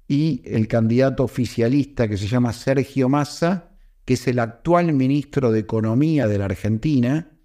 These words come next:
sacó casi un treinta y siete por ciento de los votos. Hay una diferencia porcentual de siete puntos entre Javier Milei y, y el primero que fue Massa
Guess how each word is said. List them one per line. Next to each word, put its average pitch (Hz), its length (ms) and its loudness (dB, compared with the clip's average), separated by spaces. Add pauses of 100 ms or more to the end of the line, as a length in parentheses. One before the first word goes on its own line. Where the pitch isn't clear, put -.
(220)
sacó 131 640 0
casi 131 300 -2
un 117 140 0
treinta 113 360 0
y 107 80 0
siete 127 440 0
por 107 220 -2
ciento 110 440 0
de 101 80 2
los 98 120 -2
votos. 95 460 -2
Hay 120 140 2
una 123 140 2
diferencia 123 760 -2 (300)
porcentual 120 680 0
de 120 100 0
siete 127 420 0
puntos 110 600 -2
entre 104 680 -4
Javier 120 420 0
Milei 139 720 0 (220)
y, 120 300 -2
y 113 140 0
el 104 200 -2
primero 123 560 2
que 107 100 -2
fue 117 220 -2
Massa 123 680 -2